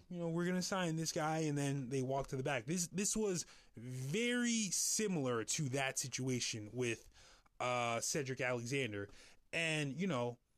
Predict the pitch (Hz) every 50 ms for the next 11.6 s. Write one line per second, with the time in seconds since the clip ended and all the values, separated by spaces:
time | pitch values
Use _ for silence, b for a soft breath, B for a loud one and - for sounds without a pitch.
0 | _ _ - _ _ _ _ _ _ _ _ _ _ _ - - 160 175 - -
1 | 226 220 208 170 185 190 190 185 185 175 165 151 135 - - - - - _ _
2 | _ _ _ _ - - - - _ _ _ _ _ - _ - - - 208 220
3 | 254 214 202 220 233 214 156 147 - 151 175 - - 262 240 196 190 180 165 147
4 | 135 131 131 143 143 123 127 135 139 139 127 123 135 139 143 139 135 131 123 120
5 | 127 127 139 170 196 180 156 - - - 135 131 - 160 143 127 117 113 143 160
6 | 147 131 - - 127 120 123 120 123 120 120 - 139 127 117 120 147 151 143 143
7 | 127 110 107 107 107 104 104 B B B B B B B B B B B B -
8 | - - - - _ _ _ - - - - - - - - - 135 123 - 185
9 | 170 151 135 - 165 156 139 131 127 - - - _ _ - 139 131 - - -
10 | - 139 147 170 175 - 202 196 196 208 208 196 - 147 135 127 123 135 139 151
11 | 175 175 - - - - 123 120 120 117 110